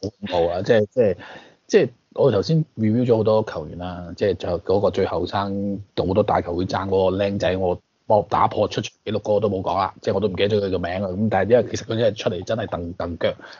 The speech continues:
我真係睇唔到短期內佢會 join 到一隊比賽。咁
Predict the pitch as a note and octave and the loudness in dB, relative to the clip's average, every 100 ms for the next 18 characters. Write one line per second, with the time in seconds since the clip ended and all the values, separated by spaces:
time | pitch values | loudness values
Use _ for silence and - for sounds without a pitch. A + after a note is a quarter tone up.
0 | - G2+ A#2+ G2+ - A2 F#2+ G2 G#2 G2 | -2 2 2 0 0 -2 0 -2 -2 -4
1 | - G2 E2 E2 F#2 F#2 F2+ _ - - | -2 -2 -2 -4 -2 -4 -6 _ -4 2
2 | G#2 G#2 - F2+ G2+ G#2 G#2 G2+ _ - | 2 2 0 0 0 0 -2 -4 _ -2
3 | G#2+ G#2 - F2+ - - F2 F#2 - | -2 -2 -4 -6 -8 -8 -8 -8 -8